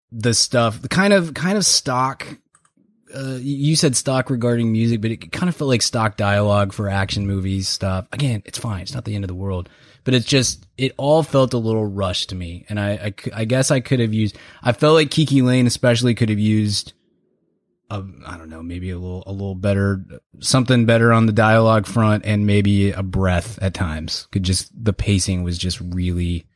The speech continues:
ragged. And again, I just felt like they were trying to cram multiple volumes of a comic book into one movie so that the next movie can, can do more stuff. And that's, again, that's fine, but it, it did have that feel to it for me, and it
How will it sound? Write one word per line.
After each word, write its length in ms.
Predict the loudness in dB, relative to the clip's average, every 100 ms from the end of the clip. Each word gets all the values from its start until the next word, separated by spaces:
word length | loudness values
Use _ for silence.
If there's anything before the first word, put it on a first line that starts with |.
| _ _ _ _
ragged. 360 | -8 -8 -10 -2
And 100 | 0
again, 320 | 2 2 -2
I 120 | -2 0
just 160 | 0
felt 140 | 0 0
like 120 | 2
they 100 | 0
were 120 | 0
trying 240 | 0 0
to 80 | 0
cram 560 | -2 -4 -2 -2 -6 -10 _ _ _ _ _ _ _ -6
multiple 580 | 0 4 2 2 -2 0
volumes 580 | 2 2 2 2 0 -2
of 120 | -6
a 40 |
comic 380 | -4 -2 -2 -4
book 260 | -4 -6 -6
into 760 | -6 -4 -4 -2 -2 -2 -6 -10
one 440 | -12 -4 0 0 0
movie 340 | 0 0 0
so 200 | 0 0
that 180 | -2 -2
the 80 | -2
next 320 | 0 0 0
movie 320 | 0 0 -2
can, 420 | -4 -6 -6 -10 -12 -8
can 180 | -6
do 180 | -2 -2
more 240 | -2 -4 -4
stuff. 400 | -4 -6 -10 -4
And 100 | -2
that's, 180 | -2 0
again, 300 | 2 4 4
that's 240 | 2 2 2
fine, 440 | 4 4 2 0
but 140 | 0 0
it, 140 | 0
it 200 | -4 -2
did 280 | 2 2 0
have 320 | -4 -2 0
that 220 | -2 -4 -6
feel 260 | -8 -6 -8
to 160 | -10
it 120 | -10 -10
for 140 | -10
me, 280 | -10 -14 -10
and 140 | -4 -2
it 140 | -4